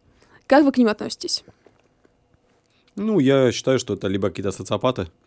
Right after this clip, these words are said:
Speaker 2: <laughs> которые просто решили, что, а, у-, а, общественная жизнь — это не для них, да? А, ну, либо это, э, секретные агенты,
Speaker 1: Мгм.
Speaker 2: которые не хотят, э, которые, знаете, как, э, еще не пришло время называть их имена,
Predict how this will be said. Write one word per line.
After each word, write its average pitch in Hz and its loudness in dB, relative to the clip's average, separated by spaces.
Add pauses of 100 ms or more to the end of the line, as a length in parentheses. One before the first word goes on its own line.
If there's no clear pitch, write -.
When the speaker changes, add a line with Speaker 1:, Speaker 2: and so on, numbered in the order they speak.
(500)
Speaker 2:
<laughs> 131 -4
которые 123 4
просто 113 0
решили, 113 -2
что, 98 -2 (680)
а, 85 -4
у-, 98 -10
а, 107 0
общественная 113 0
жизнь — 101 -2
это 95 -2
не 101 -2
для 104 0
них, 90 -2
да? 131 0 (580)
А, 82 -2
ну, 107 2
либо 135 2
это, 85 -4
э, 73 -14
секретные 92 -6
агенты, 90 -4 (460)
Speaker 1:
Мгм. 247 8 (300)
Speaker 2:
которые 107 4
не 104 0
хотят, 110 0
э, 98 0
которые, 110 0
знаете, 90 -4
как, - -14
э, 90 -2
еще 98 -2
не 117 0
пришло 113 0
время 120 2
называть 101 0
их 104 -6
имена, 98 -2